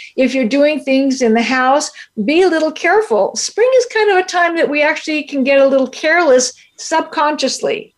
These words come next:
unconsciously, without realizing it. We just get so excited about spring and, and we wanna get all of this in before it gets too hot <laughs> in summer. So it's kind of a narrow window.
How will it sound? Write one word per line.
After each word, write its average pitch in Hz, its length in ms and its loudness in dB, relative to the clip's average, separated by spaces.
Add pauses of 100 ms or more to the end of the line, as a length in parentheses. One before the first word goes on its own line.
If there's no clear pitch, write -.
(120)
unconsciously, 269 840 0
without 220 380 2
realizing 208 600 0
it. 107 200 -6 (220)
We 254 120 0
just 359 260 0
get 302 160 0
so 302 220 0
excited 294 640 0
about 214 360 0
spring 247 760 -2 (460)
and, 233 320 0 (100)
and 226 460 2 (240)
we 233 180 2
wanna 277 320 0
get 262 240 2
all 269 280 4
of 247 100 -2
this 240 200 -2
in 262 180 2
before 240 340 2
it 226 80 -2
gets 220 220 0
too 214 140 -2
hot 254 380 -4
<laughs> 247 120 -2
in 262 120 0
summer. 254 560 2 (200)
So 330 220 0
it's 330 120 0
kind 381 240 0
of 339 80 0
a 277 60 4
narrow 269 640 4
window. 247 600 0